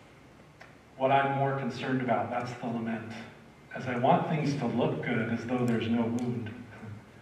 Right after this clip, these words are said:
And so I wanna stick a Band-Aid on. "God, if you would just help me get this together so that nobody can see that there's a problem."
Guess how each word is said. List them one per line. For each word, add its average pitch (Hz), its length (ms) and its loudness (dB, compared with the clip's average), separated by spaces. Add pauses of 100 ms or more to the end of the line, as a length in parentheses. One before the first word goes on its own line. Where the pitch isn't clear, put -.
(760)
And - 80 -12
so - 120 -6
I 127 80 0
wanna 131 180 0
stick 113 220 -2
a - 60 0
Band-Aid 120 420 0
on. 110 200 -4
"God, 165 300 8
if 185 60 4
you 208 80 10
would 240 100 10
just 190 180 6
help 156 400 6
me 147 520 0
get 151 160 0
this 147 220 0
together 127 500 0
so 131 260 -2
that 123 180 -4
nobody 135 320 0
can 123 160 2
see 131 340 0
that 139 100 0
there's 117 220 -2
a 113 120 -6
problem." 143 480 2